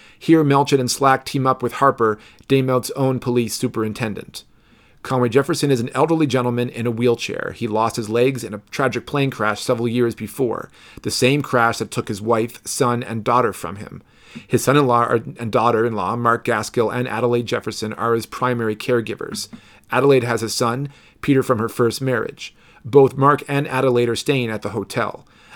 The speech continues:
Neither are terribly upset that Ruby Keene is dead. We learn from Josie that she injured her ankle and called in her cousin Ruby, who had basic dance training despite her poor background, to replace Josie while she recovered from her injury.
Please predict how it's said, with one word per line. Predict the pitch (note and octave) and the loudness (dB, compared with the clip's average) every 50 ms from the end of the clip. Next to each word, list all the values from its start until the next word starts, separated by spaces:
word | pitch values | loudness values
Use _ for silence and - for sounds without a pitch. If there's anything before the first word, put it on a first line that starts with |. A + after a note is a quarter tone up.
| - - | -14 -6
Neither | - G#2+ A#2+ C3+ C#3+ D3 | -2 0 2 4 6 6
are | D3+ D3 | 6 6
terribly | - - D#3 D#3+ D#3 C#3+ D#3 D3+ | 4 4 6 6 6 6 4 2
upset | D3 - - - - D3 B2+ - | 2 2 0 0 0 0 0 -2
that | A#2+ A2 | -4 -2
Ruby | G#2+ B2+ C3+ A#2 A#2+ | -2 -2 -2 -2 -4
Keene | A2+ - - C#3+ C#3+ C3 | -6 -8 -6 -4 -4 -4
is | A#2+ G#2+ G2+ | -4 -6 -2
dead. | A2 - C3+ A2+ E2+ D#2 - - _ _ _ _ _ _ _ _ _ _ _ - - - _ _ | 0 2 2 2 0 -4 -12 -18 _ _ _ _ _ _ _ _ _ _ _ -20 -20 -20 _ _
We | - C3 | 2 4
learn | C3+ D#3 F3+ E3 | 6 6 6 4
from | - D#3 C#3+ | 2 0 4
Josie | A#2+ C3+ C#3+ D3+ C3 B2+ B2 A#2+ A#2+ - - | 6 8 8 8 6 4 0 -2 -2 -4 -2
that | - B2 A#2 | -2 0 0
she | - - C3 | 0 -2 -4
injured | C#3 - D3 C3+ C3+ B2 | -4 -2 2 2 4 4
her | A#2+ B2 | 4 2
ankle | C3+ C#3+ C#3 - G#2 G2+ | 0 0 -2 -2 -2 -2
and | G2 A2 G#2+ | -4 -4 -4
called | - - A#2+ A#2+ A#2+ B2 | 0 2 4 4 4 2
in | A#2+ | 0
her | A#2+ A#2 | 0 -2
cousin | - - B2+ A#2+ A#2 A#2 A2+ | -2 -2 -2 -2 0 -2 0
Ruby, | A#2+ C#3+ C#3+ A2+ G#2 G#2 | 0 0 0 0 -2 -2
who | A2 | -2
had | A2+ G#2+ G2 | -2 -2 0
basic | A#2+ A#2+ A#2 - A#2+ G#2+ - | 0 0 0 0 -4 -4 -2
dance | B2+ B2+ C3 C3 - | 0 0 0 -2 -4
training | - - A2+ G#2+ G#2 G#2+ G#2+ G#2+ | -6 -6 -4 -4 -4 -6 -8 -8
despite | - A2+ G#2 - B2+ B2+ A#2+ | -10 -10 -6 0 2 2 2
her | A#2 A2 | 2 -2
poor | - - A#2 G#2+ | -4 -2 -4 -2
background, | G#2 A#2+ A#2+ B2+ - - A#2 G#2 G#2 G#2 G2+ - - - - - | 0 -2 -2 -2 -2 -2 -2 -2 -2 -4 -6 -10 -16 -20 -20 -8
to | - B2 | -4 -4
replace | B2 A#2 - - C#3+ C#3 C#3+ C3+ | -2 -2 0 2 4 4 4 4
Josie | - - A#2 A2 A2 G2+ A2+ | 2 0 0 2 2 0 0
while | A2 A#2 A2 | 0 0 0
she | A2 - - | 0 -2 -2
recovered | A#2+ A#2+ A#2 - C3 A#2 A2 A2+ G#2 | -4 -4 -2 -2 -2 -2 -2 -2 -4
from | - G#2+ | -4 -4
her | G#2+ G#2+ A2 | -2 -2 -2
injury. | B2 C3 A2+ G#2+ E2 D2+ - - | -2 -2 -4 -6 -8 -8 -10 -14